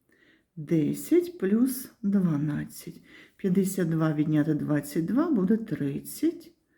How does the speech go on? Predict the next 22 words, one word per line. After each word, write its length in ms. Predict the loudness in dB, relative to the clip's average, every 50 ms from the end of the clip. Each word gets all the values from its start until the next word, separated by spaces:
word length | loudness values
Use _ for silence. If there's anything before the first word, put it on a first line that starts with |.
| _ _ _ _ _ _ _ _ _
сантиметрів. 1080 | _ -16 -2 2 2 2 2 2 -2 -4 -4 -2 -4 -4 -6 -10 -16 -18 -18 -20 -20 -20 _ _ _ _ _ _ _ _ _ _ -20 -20 -20 -20 -20 -20 -20 -20 -20 _ _ _
А 80 | -8 -6
тепер 640 | 0 2 2 2 4 2 4 4 4 2 0 -4 -4 0
Н 260 | 2 2 2 2 0
К, 500 | -2 -2 0 0 2 2 2 2 2 0 -4
це 160 | -4 -4 -4
середня 520 | -4 -2 -2 0 4 4 4 4 2 2 2
лінія 260 | 2 2 2 0 0
трапеції. 680 | -2 -6 -10 -10 -8 -6 -4 -4 -4 -6 0 0 2 4
За 120 | 4 4
властивістю 680 | 4 4 2 0 -2 -4 -8 -6 -6 -6 -6 -6 -8 -10
середньої 480 | -10 -6 -4 -2 -2 -2 0 0 0 0
лінії 240 | 0 0 -2 -4 -4
трапеції 680 | -4 -6 -6 -2 -2 -2 -2 -2 -2 0 0 0 0 -4 -14 -20 -20 -20 -20 -14 _
вона 200 | 0 0 2 2
паралельна 560 | 2 2 4 4 4 4 6 4 4 4 4
до 160 | 4 4 2 2
основ 440 | 0 0 -2 -2 -2 -2 -4 -6 -6
і 80 | -4 -2
дорівнює 420 | -2 2 4 6 6 8 6 6
їх 320 | 6 4 2 0 0 -4 -6
півсумі. 720 | -6 -6 -6 -6 -12 -10 -8 -2 0 2 2 2 0